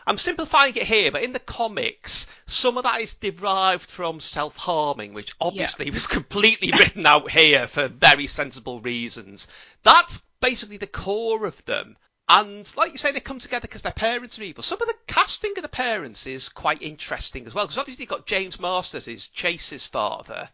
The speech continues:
Speaker 1: who obviously has been in a lot of things like Buffy and Angel. And apparently he was inspired to inquire about being in the series because he loved Vincent D'Onofrio in Daredevil so much.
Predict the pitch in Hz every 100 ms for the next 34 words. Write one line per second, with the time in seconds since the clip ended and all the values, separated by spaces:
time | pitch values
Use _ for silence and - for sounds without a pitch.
0 | _ 117 120 123 123 151 - - 143 131
1 | 123 147 127 127 127 147 - 151 131 127
2 | 123 143 117 147 123 120 120 117 - 117
3 | 123 - - - - 147 165 165 - -
4 | 330 349 302 - 214 226 220 208 - -
5 | 196 220 247 196 113 - - - 151 135
6 | - - 151 214 226 165 120 139 131 127
7 | 123 - 143 127 120 - 135 - 135 139
8 | 185 - - 139 - - 139 175 - 160
9 | 113 104 135 160 160 139 110 - 113 -
10 | - - - - -